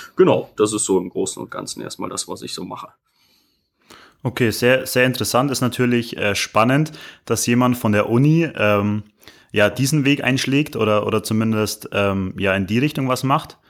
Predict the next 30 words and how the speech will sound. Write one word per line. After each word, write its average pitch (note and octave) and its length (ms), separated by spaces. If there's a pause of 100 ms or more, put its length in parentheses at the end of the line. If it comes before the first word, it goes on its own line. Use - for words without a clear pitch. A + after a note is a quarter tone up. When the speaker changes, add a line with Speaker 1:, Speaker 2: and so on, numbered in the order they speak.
(120)
Speaker 2:
Was G#2 160
sagen A2+ 200
da G#2 80
die G2+ 140
anderen C3 240
Kollegen C3 360
und B2 120
Kolleginnen? B2+ 400
Oder G#2 100
sind G#2 160
die G2+ 100
auch B2+ 200
viel C#3 300
unternehmerisch C3+ 580
tätig? C3+ 260
Weil A#2 80
so A#2 220
wie A#2 80
ich's - 280
kenn E3 220
eben D3 320 (320)
von A#2+ 220
meinem B2+ 200
Uni-Alltag, B2 880
ähm, A2+ 280
von A2 140
meinem A2+ 160
Studium A#2 360
damals G#2+ 360
noch, A2 260